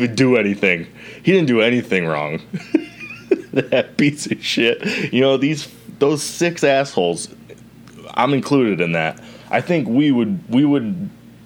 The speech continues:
be competitive in a free league. But it's those other six pieces of shit that I just don't, I don't think they care as much as we do.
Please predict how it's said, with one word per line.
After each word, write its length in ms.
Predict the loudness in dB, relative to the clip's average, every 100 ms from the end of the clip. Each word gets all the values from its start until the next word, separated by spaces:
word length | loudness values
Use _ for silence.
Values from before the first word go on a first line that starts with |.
| -8 -2
be 280 | 0 0
competitive 600 | -2 -4 0 0 2 0 0
in 80 |
a 80 | -4
free 320 | -6 -2 0
league. 340 | 0 -6 -10 -14 -20 -20 -20 -20 -20 -20 -20 -20 -20 -20 -2
But 80 | -2
it's 120 | 0
those 140 | 0
other 280 | 0 0 0
six 640 | -4 -8 -2 -2 -2 -14 -10
pieces 320 | -6 -6 -4
of 100 | -6
shit 400 | -6 -4 -2 -2 -6 -20 -20 -20 -20 -20 -20 -4
that 100 | -2
I 80 | 0
just 240 | -2 -4
don't, 340 | -2 0 -2 -6 -20 -20 -6
I 120 | 0
don't 200 | 0 0 -6 -20 -20 -20 -20 -20 -20
think 360 | -8 0 0 2
they 180 | 2 2
care 340 | 2 2 2
as 140 | 0
much 240 | 0 -2 -2
as 100 | -6
we 160 | -4
do. 220 | -4 -6